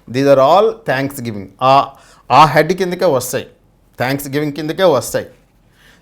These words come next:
ఇవి కాదని చెప్పి, చెప్పి నేను అనములే. There is something more to praising.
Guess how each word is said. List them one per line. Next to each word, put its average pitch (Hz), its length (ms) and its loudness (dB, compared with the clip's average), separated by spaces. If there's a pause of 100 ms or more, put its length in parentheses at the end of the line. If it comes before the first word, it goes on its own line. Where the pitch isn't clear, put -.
(160)
ఇవి 156 140 -4
కాదని 180 600 2
చెప్పి, 180 500 -8
చెప్పి 165 300 -4
నేను 139 240 -4
అనములే. 120 420 -4 (240)
There 131 240 -4
is 143 140 -4 (160)
something 143 380 -8 (240)
more 139 320 -2 (180)
to 135 180 -8 (480)
praising. 113 460 -10